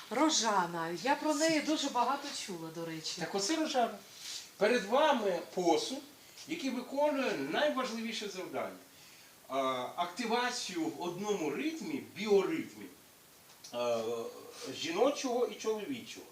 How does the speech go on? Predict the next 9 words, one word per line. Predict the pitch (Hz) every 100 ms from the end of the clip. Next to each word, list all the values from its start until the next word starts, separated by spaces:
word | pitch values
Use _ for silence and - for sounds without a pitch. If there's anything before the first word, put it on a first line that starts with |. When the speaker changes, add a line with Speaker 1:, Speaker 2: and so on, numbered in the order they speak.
| - - - - - -
Speaker 2:
Для | 170
того, | 175 269 285 254
щоб | - - 190 -
активізувати | - 190 190 180 202 175 175 - -
прихід | 160 - - 202 - - - - - - - - -
і | 254
народження | 262 262 403 427 339 262 - - - - -
конкретних | - 202 - 190 175 185 208 220 143
дітей. | 135 - -